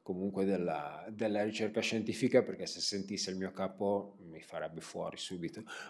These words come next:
ma, eh, <laughs> sono semplicemente uno, sono, sono quello che, eh, ha,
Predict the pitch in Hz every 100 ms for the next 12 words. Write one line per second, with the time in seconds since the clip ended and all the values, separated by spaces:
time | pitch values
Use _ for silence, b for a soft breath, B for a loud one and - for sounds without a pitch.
0 | - 107 104 110 - 135 113 107 113 98
1 | - 196 160 147 139 135 B B B B
2 | _ - 113 113 110 123 113 120 117 110
3 | 107 107 110 107 - - - 131 131 175
4 | 160 151 147 139 127 113 110 - 117 95
5 | - 101 95 90 82 82 80 82 -